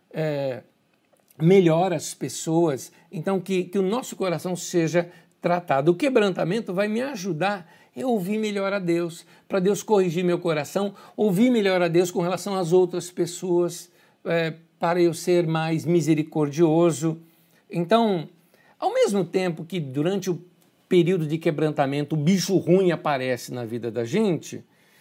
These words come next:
é, e a gente pode lidar com isso e o-, oferecer aquilo no altar de Deus e pedir pra Deus mudar aquela área da nossa vida,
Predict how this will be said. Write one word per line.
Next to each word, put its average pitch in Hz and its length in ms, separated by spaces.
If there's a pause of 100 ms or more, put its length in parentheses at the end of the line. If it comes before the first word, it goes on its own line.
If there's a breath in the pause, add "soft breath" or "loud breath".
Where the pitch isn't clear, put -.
(280 soft breath)
é, 185 640
e 170 140
a 147 60
gente 135 260
pode 135 320
lidar 127 300
com 156 180
isso 170 380
e 127 340
o-, 131 600
oferecer 151 460
aquilo 147 300
no 143 80
altar 131 280
de 143 100
Deus 151 380
e 135 60
pedir 131 200
pra 135 120
Deus 127 180
mudar 127 200
aquela 123 260
área 127 280
da 123 120
nossa 113 320
vida, 143 480